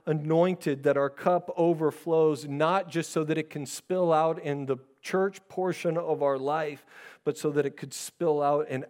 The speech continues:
every aspect of our life. In the unique video, Sarah shared a scripture that I want to remind you of. It says that you are a chosen people,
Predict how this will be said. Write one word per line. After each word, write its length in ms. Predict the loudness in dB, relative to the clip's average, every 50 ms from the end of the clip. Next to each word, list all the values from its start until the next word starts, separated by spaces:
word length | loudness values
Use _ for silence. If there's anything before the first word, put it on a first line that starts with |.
| -6
every 540 | -2 -2 -2 -2 -2 -6 -6 -4 -4 -6 -8 -10
aspect 580 | -10 -10 -10 -10 -12 -8 -8 -8 -8 -8 _ -10
of 120 | -8 -6
our 120 | -6 -6 -6
life. 520 | -6 -6 -8 -8 -10 -14 -18 _ _ _ _ _ _ _ _ _ _ _ _ _ _ _ _ _ _ _ _ _ _ _ _ _ _ _ _ _ _ _ _ _ _ _ _ _ _ _ _ _ _ _ _ _ _ _ _ _ _ _ _ _ _ _ _ -2
In 180 | 0 0 2 4
the 380 | 4 4 4 4 2 0 -2 -4
unique 500 | -4 -4 -2 0 0 0 0 0 -2 -2
video, 480 | 2 2 2 2 2 0 0 0 0
Sarah 400 | -2 -4 -2 0 2 2 2 0
shared 400 | 0 -4 -2 0 2 2 2 2
a 60 | 0 -4
scripture 580 | -8 -8 -2 -2 -2 -2 -2 -6 -6 -6 -4
that 120 | -2 -2 -2
I 40 |
want 240 | -2 -2 0 -2 -2
to 40 | -2
remind 720 | -4 -6 -6 -6 -4 -4 -2 0 0 0 0 0 -2 -4
you 220 | -4 -2 0 2
of. 220 | 2 2 0 0 -2
It 200 | -6 -8 -10 _ _ _ _ _ _ _ _ _ _ _
says 240 | -2 -2 -2 0 0
that 120 | -2 0
you 160 | 2 2 2
are 120 | 4 4 2
a 60 | 2
chosen 480 | 0 0 0 2 2 2 -2 -4 -6
people, 560 | -6 -4 -4 -4 -4 -4 -6 -8 -8 -8 -10